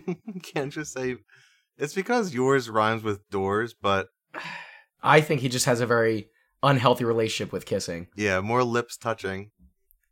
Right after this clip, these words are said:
Speaker 2: Oh, it's so weird. It's just weird that he's done it so many times. Once, I can kind of forgive it, but now it's multiple occasions.
Speaker 1: Right. That's what keyed me off on it, because I'm like, I feel like I've heard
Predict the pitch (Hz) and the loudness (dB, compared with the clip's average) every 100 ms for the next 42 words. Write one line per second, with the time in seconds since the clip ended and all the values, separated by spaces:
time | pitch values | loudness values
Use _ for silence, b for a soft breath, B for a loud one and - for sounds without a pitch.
0 | - 139 139 - - - - 113 98 101 | -14 -10 -10 -12 -12 -8 -4 -2 -2 -2
1 | 104 92 - 147 247 180 180 156 135 135 | -4 -4 0 2 2 2 2 2 2 0
2 | 110 131 120 - - 120 113 101 95 95 | 0 2 2 -2 0 0 0 -2 -4 -6
3 | 87 120 127 170 214 - - b b - | -6 -2 4 4 4 -2 -8 b b -4
4 | 135 127 127 123 117 101 117 135 113 104 | -2 2 0 0 -2 0 0 0 0 -2
5 | - b b b - 131 139 135 120 110 | -2 b b b 0 6 8 6 2 0
6 | 117 123 131 110 95 87 - - 104 110 | 4 4 2 0 0 0 -6 -12 -6 -4
7 | 101 85 67 64 - - _ 110 104 92 | -4 -6 -10 -12 -16 -18 _ 0 0 0
8 | - 117 131 175 190 165 _ _ _ _ | 2 2 0 -6 -6 -6 _ _ _ _
9 | _ - 139 135 123 120 110 110 107 101 | _ -12 -6 -4 -2 0 2 0 0 -4
10 | 101 98 98 110 104 104 101 98 _ _ | -4 -8 -8 -4 -2 -4 -8 -10 _ _
11 | _ _ _ _ _ 113 110 170 196 175 | _ _ _ _ _ -18 -14 -6 -4 -2
12 | 120 - 127 131 | -2 -2 0 0